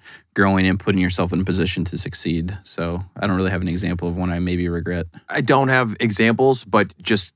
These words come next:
Speaker 2: kinda to, to piggyback off our point earlier, it's yes, you can be too flexible.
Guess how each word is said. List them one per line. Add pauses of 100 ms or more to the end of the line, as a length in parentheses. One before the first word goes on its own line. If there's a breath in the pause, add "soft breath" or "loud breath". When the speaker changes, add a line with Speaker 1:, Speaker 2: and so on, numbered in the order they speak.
(100)
Speaker 2:
kinda
to, (200)
to
piggyback
off
our
point
earlier,
it's
yes,
you
can
be
too
flexible.